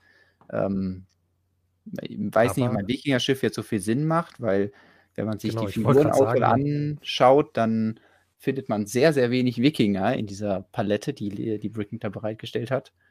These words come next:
Speaker 1: Und es gibt auch ein Regularium, nach wie vielen Teilen man wie viele Minifiguren reinpacken kann.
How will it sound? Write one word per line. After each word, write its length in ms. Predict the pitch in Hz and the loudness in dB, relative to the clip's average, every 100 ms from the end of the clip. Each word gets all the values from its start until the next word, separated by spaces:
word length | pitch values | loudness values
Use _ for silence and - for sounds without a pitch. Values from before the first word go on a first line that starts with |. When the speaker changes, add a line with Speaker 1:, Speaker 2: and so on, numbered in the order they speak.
| _ _ _ | _ _ _
Speaker 1:
Und 140 | - 107 | -6 -6
es 120 | 107 | -2
gibt 200 | 131 - | -6 2
auch 200 | 117 110 | 2 2
ein 640 | 110 107 104 101 101 104 - | -2 -2 0 0 -2 -4 -6
Regularium, 920 | 120 110 110 107 113 117 110 101 101 | -10 -6 0 2 2 2 -2 0 -2
nach 240 | 98 101 - | -2 -4 -6
wie 120 | 117 | -12
vielen 360 | - - 110 104 | -12 -8 -6 -6
Teilen 320 | - 110 110 | -4 -2 -2
man 140 | 101 | -6
wie 80 | 98 | -8
viele 180 | 104 98 | -10 -4
Minifiguren 500 | 104 135 127 127 123 | -4 -4 -8 -6 -6
reinpacken 460 | 117 110 - 113 117 | -2 -4 -6 -10 -6
kann. 300 | 117 110 | -2 -4